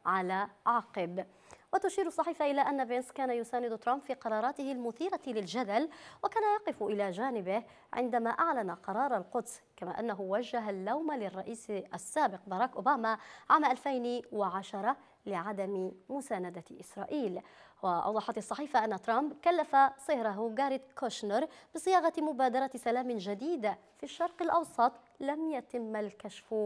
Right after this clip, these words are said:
عن تفاصيلها حتى الآن. من أكثر الأخبار قراءة ما جاء في صحيفة القدس العربي، وعنونت الصحيفة:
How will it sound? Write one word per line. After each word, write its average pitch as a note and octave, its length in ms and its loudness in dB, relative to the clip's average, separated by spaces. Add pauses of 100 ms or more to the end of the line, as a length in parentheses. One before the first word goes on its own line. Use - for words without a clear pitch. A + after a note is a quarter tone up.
(220)
عن C4 200 -4
تفاصيلها F3 760 -6
حتى - 360 -4
الآن. F3+ 440 -6 (2500)
من E4+ 280 6
أكثر D4 360 4
الأخبار C4 360 2
قراءة C4 460 4
ما B3 140 4
جاء B3 220 4
في B3 120 -2
صحيفة B3+ 380 -6
القدس B3 320 -6
العربي، A3+ 440 2
وعنونت A#3 720 2
الصحيفة: A3 600 -4